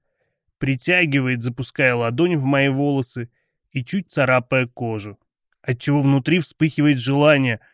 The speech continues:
а утреннее возбуждение требует разрядки. И она, почувствовав, протискивает руку между нашими телами и обхватывает член ладонью,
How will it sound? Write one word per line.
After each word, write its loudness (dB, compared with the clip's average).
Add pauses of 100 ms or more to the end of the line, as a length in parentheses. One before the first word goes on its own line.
(360)
а -2
утреннее 2
возбуждение -2
требует -2
разрядки. -4 (720)
И -2
она, 2
почувствовав, -2
протискивает 0
руку 0
между 0
нашими -2
телами -4 (480)
и -4
обхватывает 0
член -2
ладонью, 0